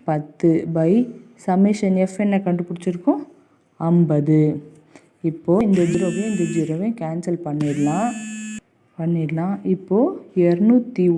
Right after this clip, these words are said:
ஒண்ணு அஞ்சாம் வாய்ப்பாடில் வகுக்கிறோம். வகுத்தா நாற்பது அஞ்சு இரநூறு. ஜீரோ, நாலஞ்சு இருபது, இரநூறு. அப்போ நாற்பது அஞ்சு இரநூறு.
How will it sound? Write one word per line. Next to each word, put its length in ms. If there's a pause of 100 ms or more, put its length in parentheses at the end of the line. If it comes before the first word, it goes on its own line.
ஒண்ணு 340 (680)
அஞ்சாம் 440
வாய்ப்பாடில் 580
வகுக்கிறோம். 540
வகுத்தா 420 (840)
நாற்பது 960 (240)
அஞ்சு 560 (240)
இரநூறு. 680 (880)
ஜீரோ, 340 (520)
நாலஞ்சு 580 (460)
இருபது, 320 (120)
இரநூறு. 480 (500)
அப்போ 200 (180)
நாற்பது 560 (140)
அஞ்சு 400 (340)
இரநூறு. 540